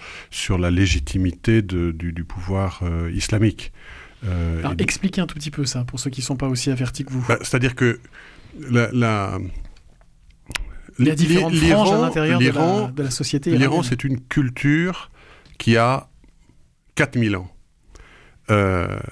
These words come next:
Speaker 1: euh, et là-dessus se greffe un, un islam chiite qui, euh, contrairement à, notamment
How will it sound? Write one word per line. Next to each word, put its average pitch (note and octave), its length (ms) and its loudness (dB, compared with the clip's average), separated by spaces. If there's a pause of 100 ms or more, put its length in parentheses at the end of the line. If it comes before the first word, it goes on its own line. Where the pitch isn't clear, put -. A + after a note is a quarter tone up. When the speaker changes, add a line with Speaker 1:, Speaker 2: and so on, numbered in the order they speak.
(420)
Speaker 1:
euh, F#2 440 -14 (140)
et B2 460 2
là-dessus C#3 680 2
se - 160 -2
greffe A#2 720 -2 (280)
un, G#2 680 0 (240)
un G2+ 180 2
islam G2+ 560 0 (100)
chiite C#3+ 680 0 (580)
qui, D#3 580 2 (520)
euh, A2 240 4
contrairement C#3+ 840 2 (600)
à, F#2 140 0 (500)
notamment G#2 720 0